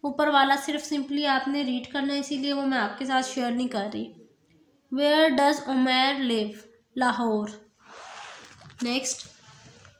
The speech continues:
who does Omer li-, live with? His parents and sister।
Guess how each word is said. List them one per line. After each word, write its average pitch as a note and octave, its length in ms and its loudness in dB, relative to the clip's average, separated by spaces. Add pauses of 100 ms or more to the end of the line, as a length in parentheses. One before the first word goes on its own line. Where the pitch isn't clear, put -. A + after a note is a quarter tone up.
(520)
who D#4+ 260 8
does D#4 260 4 (100)
Omer C4 460 2
li-, C4 420 0
live C4+ 260 0 (300)
with? A#3 240 0 (960)
His C#4+ 140 -2 (120)
parents D4 420 4
and C4+ 180 0
sister। A#3 420 -4